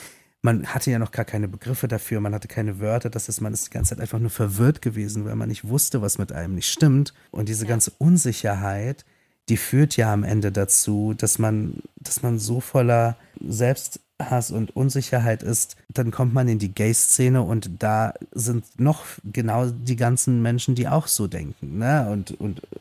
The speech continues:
Speaker 1: ne,
Speaker 2: Mhm.
Speaker 1: man, man unterdrückt seine Emotions, man unterdrückt sich selbst und das führt natürlich dann zu starkem Alkohol- und Drogenkonsum. Und dann wird man von den queeren Leuten,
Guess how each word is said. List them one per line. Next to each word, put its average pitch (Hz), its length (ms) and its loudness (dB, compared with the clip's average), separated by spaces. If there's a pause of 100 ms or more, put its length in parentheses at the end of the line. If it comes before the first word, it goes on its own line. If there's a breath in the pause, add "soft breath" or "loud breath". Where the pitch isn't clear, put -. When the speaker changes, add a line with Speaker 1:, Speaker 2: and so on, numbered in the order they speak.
Speaker 1:
ne, 123 260 4
Speaker 2:
Mhm. 120 80 4
Speaker 1:
man, 104 200 0
man 104 160 -2
unterdrückt 101 640 -4
seine 110 420 -2
Emotions, 113 580 -2
man 104 160 -2
unterdrückt 104 520 -4
sich - 180 -2
selbst - 580 -2
und 101 380 2
das 101 180 2
führt - 220 0
natürlich 107 300 0
dann 101 140 0
zu - 120 0
starkem 95 400 0
Alkohol- 95 380 0
und 87 80 0
Drogenkonsum. 87 640 -4
Und 110 240 2
dann 110 220 4
wird 117 180 0
man 117 160 4
von 143 280 4
den 117 200 2
queeren 104 400 -2
Leuten, 127 640 -2